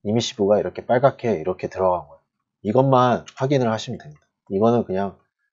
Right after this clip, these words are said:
서페에서 보는 용도입니다. 네. 그래서 이미시브는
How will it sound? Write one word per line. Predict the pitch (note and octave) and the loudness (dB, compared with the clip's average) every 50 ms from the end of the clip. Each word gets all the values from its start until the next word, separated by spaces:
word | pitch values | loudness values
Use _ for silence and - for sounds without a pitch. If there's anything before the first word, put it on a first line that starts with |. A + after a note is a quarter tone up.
| _ - | _ -8
서페에서 | A#2+ A2+ - - C#3+ C3+ B2+ A#2+ G#2+ - _ _ _ _ _ - | -8 -6 0 2 2 2 2 0 -6 -10 _ _ _ _ _ -2
보는 | G#2 G#2+ A#2+ C3 B2+ G2+ | 0 2 2 2 2 0
용도입니다. | F2+ F2 F#2 G2 A2 G#2 - - D3 - _ _ _ _ _ _ _ _ | -2 -4 -4 -2 -2 -2 -4 -6 -12 -16 _ _ _ _ _ _ _ _
네. | _ _ _ _ _ _ _ _ _ _ - _ _ _ _ _ _ _ _ _ _ _ _ _ _ _ _ _ _ - - _ _ _ _ _ - G#4 F4+ - _ _ _ _ _ _ _ _ _ _ _ _ _ _ | _ _ _ _ _ _ _ _ _ _ -20 _ _ _ _ _ _ _ _ _ _ _ _ _ _ _ _ _ _ -20 -20 _ _ _ _ _ -20 -20 -20 -20 _ _ _ _ _ _ _ _ _ _ _ _ _ _
그래서 | - F2 - A#2 B2+ C3 | -20 -14 -10 -6 -6 -4
이미시브는 | A2 F2+ F#2 G2 A2+ A#2 - - B2+ A2+ A#2 A#2 A#2 C3 C#3+ D#3 E3 | -4 -4 -4 -4 -4 -4 -4 -4 -4 -2 -2 0 0 0 -2 -2 -4